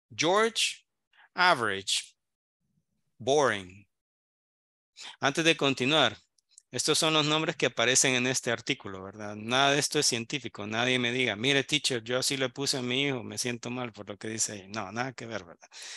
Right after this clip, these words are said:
Solo es un artículo y no tiene nada que ver con la realidad. Ok, George, average, boring. Jacob, creative,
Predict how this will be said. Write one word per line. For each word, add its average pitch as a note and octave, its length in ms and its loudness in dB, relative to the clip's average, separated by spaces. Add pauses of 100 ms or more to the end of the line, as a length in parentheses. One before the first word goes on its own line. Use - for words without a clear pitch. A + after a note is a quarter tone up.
(200)
Solo C3+ 260 2
es C#3 80 2
un C#3 120 4
artículo A#2+ 560 0
y A2+ 60 -6
no A2+ 140 -6
tiene A2+ 260 -4
nada A2+ 220 2
que - 140 0
ver A#2+ 120 2
con C#3 180 0
la A#2+ 100 0
realidad. F#2+ 440 -4 (460)
Ok, C#3 180 2 (560)
George, A#2+ 600 4 (460)
average, C3 720 0 (380)
boring. G#2 580 -2 (600)
Jacob, D#3+ 520 2 (400)
creative, C3+ 600 2